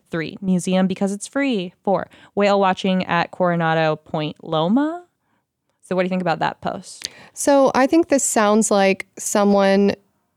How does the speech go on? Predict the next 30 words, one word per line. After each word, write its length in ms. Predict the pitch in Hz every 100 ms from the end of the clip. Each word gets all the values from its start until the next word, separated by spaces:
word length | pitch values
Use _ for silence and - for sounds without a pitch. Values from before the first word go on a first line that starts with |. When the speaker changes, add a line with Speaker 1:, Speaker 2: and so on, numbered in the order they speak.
| _ _ -
Speaker 2:
and 160 | 202
maybe 180 | 214 208
I'm 100 | 196
repeating 320 | 185 190 175 175
what 100 | -
you've 160 | 180
already 240 | 180 175 175
said, 300 | 180 170 185
but 120 | 180
I 100 | 190
think 260 | 196 233 233
that 120 | 220
this 160 | 202 202
sounds 420 | - 175 170 185
like 220 | 185 175
someone 560 | - 180 170 170 165 170
who 560 | 170 190 175 160 160 - - -
is 180 | 180
being, 560 | 165 180 175 175 175 170 - _ _ _ _ _ _ _ _ _
is 160 | 208 196
obviously 320 | 202 208 233
receiving 340 | 202 208 180
an 80 | 175
allowance 380 | 156 147 - -
from 140 | 156
their 100 | 160
parents, 400 | - - - -
right? 220 | 175 165 175
Speaker 1:
Mm-hmm. 60 |
Speaker 2:
Because 460 | 202 190 180 175